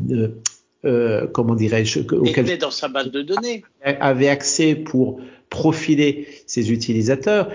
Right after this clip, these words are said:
Speaker 1: Et donc, à partir de ça, ils ont créé un modèle numérique tellement performant qu'ils étaient capables, hein, puisque l'entreprise a été dissoute depuis, hein,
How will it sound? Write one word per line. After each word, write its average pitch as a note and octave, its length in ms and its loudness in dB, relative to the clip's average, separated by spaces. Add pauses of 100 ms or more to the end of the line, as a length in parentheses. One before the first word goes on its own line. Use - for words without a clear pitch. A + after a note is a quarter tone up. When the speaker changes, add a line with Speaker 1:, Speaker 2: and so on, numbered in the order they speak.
(220)
Speaker 1:
Et B2+ 80 2
donc, C#3 200 4
à C#3+ 80 2
partir C3+ 360 0
de C#3 120 0
ça, A3+ 240 2
ils B2+ 160 2
ont B2 100 0
créé C3 540 2
un A#2+ 180 0
modèle D#3 460 4
numérique C#3 520 0
tellement C#3 400 2
performant C#3+ 680 -2 (320)
qu'ils C3 560 2
étaient F3+ 420 2
capables, C#3 500 0
hein, A#2+ 160 0
puisque - 220 -12
l'entreprise A#2 560 0
a A2+ 40 4
été G#2+ 260 0
dissoute A2 460 -2
depuis, D3 440 0
hein, D3+ 160 0